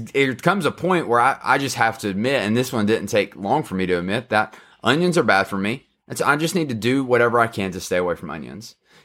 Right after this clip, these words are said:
Now, let me, let me be honest with you. There are other things in my life outside of food that I know are bad for me. And for some reason, and it is a lot harder for me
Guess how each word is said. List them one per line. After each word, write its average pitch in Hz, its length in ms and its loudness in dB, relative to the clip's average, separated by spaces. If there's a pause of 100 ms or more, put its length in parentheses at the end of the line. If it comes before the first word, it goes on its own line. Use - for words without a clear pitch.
Now, 147 300 2
let 147 160 4
me, 180 260 2
let 139 100 0
me 143 80 0
be 139 120 2
honest 117 260 0
with 101 140 -4
you. 101 120 -6
There 139 220 2
are 151 240 2
other 165 260 4
things 104 320 -4
in 98 60 -6
my 92 140 -2
life 90 280 -2
outside 117 440 0
of 95 100 -4
food 113 500 -2 (440)
that 117 260 0
I 151 180 4
know 139 240 2
are 120 80 4
bad 110 260 2
for 92 140 -10
me. 80 280 -16 (880)
And 143 160 0
for 131 100 2
some 175 340 2
reason, 123 480 0
and 117 200 0
it - 80 -4
is 123 180 0
a 120 60 2
lot 123 300 2
harder 147 380 2
for 110 180 -4
me 98 340 -2